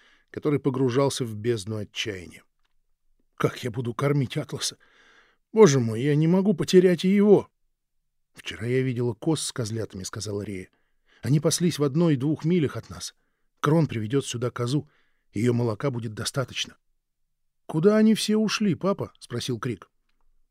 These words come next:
«Решили немного прогуляться, вот и всё. Мы с тобой скоро тоже пойдём гулять и подружимся с козой». Епет взял друга за руку. «Крон, это опасно. Я не знаю, куда направились охранники, но если они заметят тебя». «Тогда они заметят», —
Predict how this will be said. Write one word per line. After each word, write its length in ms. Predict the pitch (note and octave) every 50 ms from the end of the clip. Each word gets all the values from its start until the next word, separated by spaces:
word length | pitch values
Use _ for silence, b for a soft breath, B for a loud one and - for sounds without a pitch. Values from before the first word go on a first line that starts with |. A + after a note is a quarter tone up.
| _ _
«Решили 340 | - C#3 C#3+ - - G#3 A3
немного 320 | G3 F3+ E3+ F#3 F3+ E3 D#3
прогуляться, 480 | - D#3+ C#3+ C#3+ C#3+ D3 C3 - -
вот 160 | F#2+ G2 -
и 20 | -
всё. 220 | - - B2+ C3 - _ _ _ _ _ _ _ _ _ _ _ _ _ _ -
Мы 80 | E3
с 60 | E3 -
тобой 180 | D#3 C#3+ C#3+
скоро 300 | - - - D#3 C#3+ C#3+
тоже 240 | - - D#3+ C#3 B2+
пойдём 340 | - G#2+ G#2 F#2+ G#2 G#2+ G#2+
гулять 360 | G2 G#2 A2+ B2+ C3 - -
и 20 |
подружимся 560 | - - G2 F#2 A#2 C3+ C3+ A#2 G#2+ - A#2+ -
с 40 |
козой». 440 | - - F#2 F#2 E2+ E2 D#2 - _ _ _ _ _ _ _ _ _ _ _ _ _ _ _ _ _
Епет 320 | - G2 F#2+ D3+ E3+ E3 C#3
взял 260 | A2+ A#2+ C#3 C3 B2
друга 300 | A2+ B2 C3 A#2 A#2+ A2+
за 160 | G#2 A2 G2+
руку. 280 | F#2 F#2 - - - _ _ _ _ _ _ _ _ _ _ _ _ _ _ _ _ _ _
«Крон, 280 | - - G#2 F2+ F2 F2+
это 180 | F#2 - F2
опасно. 400 | F2+ - G2 F#2+ - - - - _ _ _ _ _ _ _ _ _ _ _
Я 160 | - A2+ A2+
не 80 | A#2 A#2+
знаю, 260 | A2+ A2+ C3+ C3+ B2
куда 220 | - A2 G#2+ A2+ G#2
направились 480 | G#2 G2 B2 B2 A#2 A2+ G#2 G2+ -
охранники, 480 | G#2+ - - C#3 C#3+ B2+ A2+ G2+ - -
но 240 | F2+ E2+ F2 E2+ D#2
если 280 | F2 G2+ G2 - G#2+
они 200 | G2+ G#2 G2+ G2
заметят 400 | G2 G2+ F#2+ A#2+ C#3+ C#3+ C#3+ -
тебя». 260 | - C3 A2+ - - - _ _ _ _ _ _ _ _ _ _
«Тогда 320 | G#2 G2 - F#2 G2 C3 D#3
они 180 | E3+ F3+ F#3+
заметят», — 640 | E3 C#3+ D3 C3+ D#3 A3+ - - F3+ - - - -